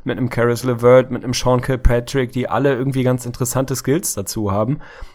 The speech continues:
Du hast nach wie vor einen Trevor Booker, den du auf der großen Position mal ein bisschen reinwerfen kannst, der dir noch ein bisschen mehr Härte gibt, ein bisschen besseres Rebounding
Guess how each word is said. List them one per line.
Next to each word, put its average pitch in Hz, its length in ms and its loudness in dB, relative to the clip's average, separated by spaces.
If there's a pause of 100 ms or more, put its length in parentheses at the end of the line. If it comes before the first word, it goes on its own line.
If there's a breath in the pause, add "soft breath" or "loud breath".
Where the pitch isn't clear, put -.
(100)
Du 120 60 2
hast 123 160 0
nach 123 200 4
wie 131 40 0
vor 127 180 4
einen 123 100 4
Trevor 120 300 2
Booker, 139 280 2
den 127 160 4
du 127 80 6
auf 120 120 2
der 131 120 2
großen 127 280 0
Position 123 440 2
mal 123 60 6
ein 123 60 2
bisschen 120 200 -2
reinwerfen 120 480 4
kannst, 127 320 0
der 123 80 0
dir 120 100 2
noch 113 80 2
ein 117 60 2
bisschen 117 180 0
mehr 110 120 2
Härte 123 340 2
gibt, 120 160 -4
ein 127 80 0
bisschen 123 180 -2
besseres 123 400 -2
Rebounding 123 720 4